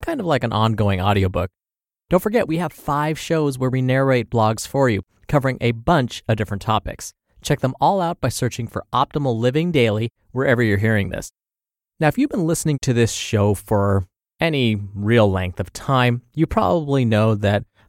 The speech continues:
I'm a comic book movie nerd. Well, not maybe as big a nerd as some of the other nerds out there, but I nerded up pretty good. And so I've been asked, how did I like the newest Joker film, which is making, like, a billion dollars?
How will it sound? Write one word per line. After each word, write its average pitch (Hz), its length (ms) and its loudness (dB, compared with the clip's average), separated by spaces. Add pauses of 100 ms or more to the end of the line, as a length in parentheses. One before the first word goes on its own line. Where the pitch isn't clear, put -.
I'm 131 160 -2
a 123 340 4
comic 202 420 -2
book 127 200 2
movie 107 340 4
nerd. 98 300 0 (140)
Well, 165 180 2 (400)
not 269 300 -4
maybe 175 320 -2 (100)
as 151 300 0
big 160 200 0
a 160 60 -2
nerd 160 320 2
as 143 140 -2
some 147 240 -4
of 131 140 -4
the 113 120 -2
other 147 220 0
nerds 160 300 0
out 151 180 2
there, 147 280 2
but 185 200 -4
I 240 80 0
nerded 139 340 4
up 110 160 2
pretty 107 220 0
good. 107 240 2 (640)
And 139 140 0
so 160 100 4
I've 143 140 4
been 147 200 0
asked, 170 600 -2 (320)
how 190 180 2
did 254 140 0
I 190 80 2
like 120 340 2
the 123 80 0
newest 110 380 0
Joker 196 340 2
film, 95 360 -2
which 98 180 -4
is 101 80 0
making, 113 420 2
like, 101 400 -2
a 107 80 0
billion 131 460 2
dollars? 139 440 0